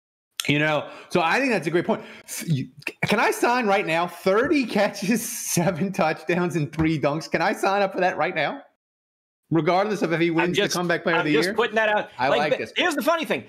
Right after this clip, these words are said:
Speaker 2: Thirty catches, that's, that's less than two a game.
Speaker 1: That's right.
Speaker 2: That's less than two a game. I honestly think if he's on the team and he's playing,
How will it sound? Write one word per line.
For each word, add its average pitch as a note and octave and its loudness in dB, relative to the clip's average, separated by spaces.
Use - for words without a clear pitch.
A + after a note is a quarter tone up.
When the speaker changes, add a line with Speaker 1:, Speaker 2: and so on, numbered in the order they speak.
Speaker 2:
Thirty D#4+ 0
catches, G#3+ 0
that's, - 0
that's B3 0
less A3+ 0
than A3+ 0
two C#4 0
a G#3 0
game. C#3+ -2
Speaker 1:
That's - -2
right. A2 -2
Speaker 2:
That's F3 0
less G3+ 0
than G3+ -2
two A3 2
a G3 4
game. F#3+ -2
I F4+ 4
honestly B3+ -2
think B3 -2
if F#3 -2
he's B3+ 0
on A#3+ 2
the G#3+ -6
team G#3+ -2
and E3 0
he's F#3 -2
playing, G#3+ -2